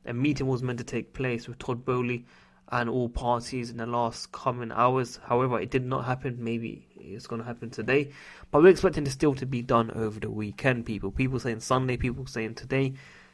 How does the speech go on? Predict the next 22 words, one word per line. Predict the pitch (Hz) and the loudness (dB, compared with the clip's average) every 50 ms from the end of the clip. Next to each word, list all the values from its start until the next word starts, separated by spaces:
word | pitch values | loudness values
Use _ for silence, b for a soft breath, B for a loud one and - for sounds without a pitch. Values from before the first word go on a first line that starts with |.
| B B B | B B B
As | - - - | -12 -6 -2
soon | 151 147 | 0 0
as | 143 131 | 2 2
we | 131 127 | 2 2
get | 135 127 | 2 2
more | 135 127 131 131 | 2 2 2 2
information, | 123 120 - 131 120 123 127 123 123 - 120 - | 2 0 -2 -4 -2 0 0 -2 -2 -4 -4 -2
I'll | 110 117 | -2 -2
keep | 117 - - - - - - | -2 -4 -12 -14 -12 -8 -8
you | 110 107 | -6 -6
guys | - 101 104 101 98 - - | -4 -4 -6 -6 -8 -8 -10
up | - 98 - _ - | -10 -10 -10 _ -18
to | - - - - _ | -18 -18 -18 -10 _
date. | - 117 117 110 - - - _ _ _ - | 0 2 2 2 2 -2 -8 _ _ _ -4
Romelu | 127 123 127 135 127 120 | 0 2 2 4 2 2
Lukaku's | 113 - 135 127 - 131 120 110 - | 2 0 -2 -2 0 -2 -4 -4 -4
come | - - 127 123 | -2 -2 2 2
out | 113 104 | 2 0
in | 101 - | 0 -6
public, | - - 131 127 127 127 120 120 - - - - - _ _ _ _ _ _ _ _ _ _ _ _ _ _ _ _ _ - - - _ _ | -4 -2 -2 -2 -2 -2 -2 -2 -2 -4 -8 -18 -20 _ _ _ _ _ _ _ _ _ _ _ _ _ _ _ _ _ -12 -12 -12 _ _
you | - 143 131 | -2 0 2
know, | 123 113 107 110 | 4 4 4 2